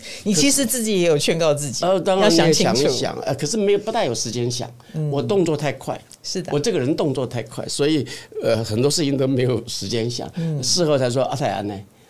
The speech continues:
Speaker 2: 好，
Speaker 1: 嗯。
Speaker 2: 但是我要讲那个最后的结局是，我的父亲到了晚年的时候，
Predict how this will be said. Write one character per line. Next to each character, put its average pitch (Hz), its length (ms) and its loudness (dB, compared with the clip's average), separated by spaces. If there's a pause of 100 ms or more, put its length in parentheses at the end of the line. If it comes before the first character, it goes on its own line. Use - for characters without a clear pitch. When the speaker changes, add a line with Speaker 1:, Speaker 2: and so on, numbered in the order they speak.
Speaker 2:
好， 123 180 0
Speaker 1:
嗯。 - 40 -6
Speaker 2:
但 269 160 4
是 247 120 4 (380)
我 156 80 4
要 208 60 6
讲 143 240 0
那 156 100 2
个 151 100 2
最 175 240 0
后 175 260 -2
的 131 120 -4
结 117 360 -2
局 117 240 -6
是， 120 240 -4
我 110 200 -4
的 117 120 -6
父 143 240 -4
亲 139 200 -4
到 127 120 -4
了 113 100 -4
晚 87 280 -6
年 92 220 -10
的 98 100 -10
时 - 160 -14
候， - 260 -12